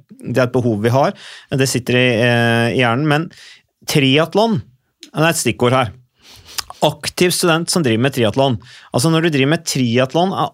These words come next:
aktiv student, så forbrenner du sannsynligvis ganske mye energi. Eh, og når du er kanskje litt på underskudd gjennom, eller gjennom store deler av uka, gjennom hele dagen,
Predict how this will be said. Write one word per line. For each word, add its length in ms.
aktiv 380
student, 420
så 160
forbrenner 560
du 80
sannsynligvis 480
ganske 400
mye 300
energi. 480
Eh, 240
og 100
når 160
du 80
er 240
kanskje 320
litt 480
på 160
underskudd 680
gjennom, 460
eller 380
gjennom 380
store 340
deler 220
av 100
uka, 300
gjennom 300
hele 260
dagen, 380